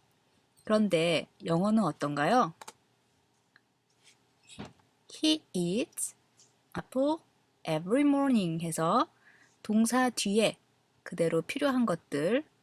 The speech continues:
그 매일 아침 사과를 이란 내용이 그 동사 뒤에 이어져 나옵니다. 음, 결국 영어 문장에서 동사는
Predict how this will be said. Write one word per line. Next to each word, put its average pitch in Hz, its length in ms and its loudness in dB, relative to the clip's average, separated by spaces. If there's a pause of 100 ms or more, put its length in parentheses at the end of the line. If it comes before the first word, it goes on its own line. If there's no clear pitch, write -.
(160)
그 143 460 -6
매일 185 260 2
아침 175 300 -4
사과를 208 420 -2
이란 170 220 -2
내용이 160 580 -2 (540)
그 147 200 -8
동사 165 340 -2
뒤에 220 540 0
이어져 180 540 0
나옵니다. 160 560 -2 (840)
음, 151 180 -4
결국 226 240 -2
영어 196 240 6
문장에서 220 640 2
동사는 175 640 -2